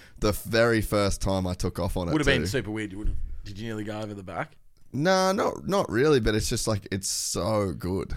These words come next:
Speaker 1: And y-
Speaker 2: Yeah.
Speaker 1: you just know. It's not like you have
Speaker 2: It just
Speaker 1: to
Speaker 2: keeps coming.
Speaker 1: Yeah, but it's not like you, um, it's surprising at all. Like,
Speaker 2: No.
Speaker 1: it's just there and it's on and it's, like, exactly where you want it. And then
Speaker 2: Yeah,
Speaker 1: you roll
Speaker 2: right.
Speaker 1: off the throttle and then it rolls, like
Speaker 2: Does it have engine braking?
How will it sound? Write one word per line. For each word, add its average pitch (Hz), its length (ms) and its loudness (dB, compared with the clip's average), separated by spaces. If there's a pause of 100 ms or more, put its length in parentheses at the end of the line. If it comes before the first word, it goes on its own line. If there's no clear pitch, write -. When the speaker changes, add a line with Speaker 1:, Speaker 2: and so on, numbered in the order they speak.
Speaker 1:
And 110 140 4
y- 117 60 4
Speaker 2:
Yeah. 104 140 -2
Speaker 1:
you 113 160 0
just 110 180 0
know. 101 580 2 (280)
It's - 160 -2
not 131 180 0
like 117 200 -2
you - 60 2
have 107 100 0
Speaker 2:
It - 40 -4
just 101 220 0
Speaker 1:
to 90 40 2
Speaker 2:
keeps 117 240 -2
coming. 104 380 -6 (300)
Speaker 1:
Yeah, 120 160 2
but 120 180 2
it's - 220 -2
not 143 160 0
like 135 280 0
you, 113 240 0
um, 87 400 -2
it's 95 200 -4
surprising 113 680 2
at 120 60 0
all. 156 240 0
Like, 107 240 0
Speaker 2:
No. 110 40 0
Speaker 1:
it's 92 120 -2
just 98 160 6 (140)
there 117 440 2
and 92 120 0
it's 85 200 -4
on 104 360 0
and - 160 -4
it's, 87 200 -4
like, 85 200 -4
exactly 98 580 -2
where 98 160 0
you 95 140 0
want 92 220 -2
it. 95 140 -4
And 95 140 -2
then 92 80 -2
Speaker 2:
Yeah, 95 60 -2
Speaker 1:
you 90 60 -2
roll 101 260 2
Speaker 2:
right. 101 80 2
Speaker 1:
off - 80 -2
the 98 100 -4
throttle 123 460 2
and 101 120 -2
then 92 140 0
it - 140 -4
rolls, 87 520 -4 (120)
like - 420 -6
Speaker 2:
Does 127 140 2
it 135 80 2
have 143 240 2 (160)
engine 127 320 -4
braking? 147 400 -4